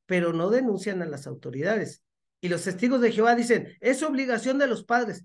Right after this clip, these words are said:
Sí, pero también es obligación de ellos como ciudadanos de denunciar que existe un delincuente con estas características en la comunidad.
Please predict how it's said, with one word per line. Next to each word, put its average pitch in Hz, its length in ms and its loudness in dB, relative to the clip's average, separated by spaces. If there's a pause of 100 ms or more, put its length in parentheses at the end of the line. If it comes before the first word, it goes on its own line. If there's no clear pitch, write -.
Sí, - 500 -4 (220)
pero 165 220 -4
también 165 340 -2
es 247 140 -2
obligación 190 560 -4
de 208 80 0
ellos 214 220 -2
como 175 300 -4
ciudadanos 165 760 -4 (380)
de 185 160 0
denunciar 185 560 2
que 262 100 -6
existe 254 720 -2
un 302 240 0
delincuente 226 800 0
con 196 180 -4
estas 202 300 -6
características 208 960 -4 (220)
en 175 140 -2
la 165 160 -2
comunidad. 156 600 -4